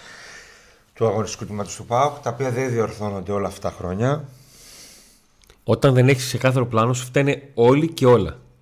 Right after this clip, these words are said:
Speaker 1: Και
Speaker 2: Όταν έχεις αρχή, μέση και τέλος, ξέρεις πού ήταν το πρόβλημα. Ήταν στην αρχή του, ήταν στη μέση, ήταν στο τέλος.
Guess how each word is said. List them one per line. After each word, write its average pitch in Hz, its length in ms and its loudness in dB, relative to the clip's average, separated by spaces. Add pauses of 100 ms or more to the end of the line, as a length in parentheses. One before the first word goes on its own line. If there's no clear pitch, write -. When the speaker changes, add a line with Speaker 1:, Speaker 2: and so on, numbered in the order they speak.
(480)
Speaker 1:
Και 143 300 8
Speaker 2:
Όταν 127 360 2
έχεις 147 240 0
αρχή, 110 240 -2
μέση 131 260 -2
και 101 120 -4
τέλος, 123 500 -2
ξέρεις 127 480 0 (240)
πού 160 120 0
ήταν 165 140 4
το 139 80 0
πρόβλημα. 127 320 2
Ήταν 120 120 0
στην 110 160 -6
αρχή 127 260 -4
του, 143 280 -2
ήταν 127 220 0
στη - 140 -8
μέση, 127 580 0
ήταν 120 220 -4
στο 101 140 -8
τέλος. 135 520 0